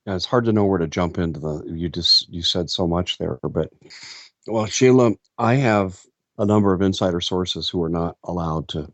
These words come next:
speak publicly, who speak to me through covert means, and sometimes in very bizarre and unusual ways, so they can't be tracked in, in their communications. And people don't like when the independent media uses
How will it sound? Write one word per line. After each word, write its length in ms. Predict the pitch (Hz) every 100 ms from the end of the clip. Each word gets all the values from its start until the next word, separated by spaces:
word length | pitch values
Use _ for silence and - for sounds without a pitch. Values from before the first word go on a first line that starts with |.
| -
speak 380 | - 95 92 -
publicly, 540 | 117 113 - 104 101
who 200 | 98 90
speak 300 | - - 95
to 100 | 95
me 180 | 95 90
through 180 | 92 85
covert 480 | - 95 95 95
means, 720 | - 87 87 _ - 87 87 - _ -
and 140 | 95
sometimes 500 | - 113 113 104 95
in 80 | 92
very 200 | 95 95
bizarre 360 | 85 90 95 92
and 100 | 92
unusual 400 | 92 92 90 85
ways, 280 | 87 90
so 80 | 92
they 140 | 80 85
can't 240 | 87 82
be 100 | 82
tracked 520 | - 117 107 92 _ _ _ _ -
in, 160 | 101 95 -
in 60 | 98
their 120 | 90
communications. 920 | - 95 87 127 113 98 85 87 - _ _ _ -
And 260 | 101 98
people 280 | 113 123 123
don't 240 | 110 104
like 240 | 101 101 95 _
when 160 | 117 98
the 100 | 95
independent 460 | 95 95 98 85 95
media 300 | 101 95 87
uses 640 | 90 95 95 87 82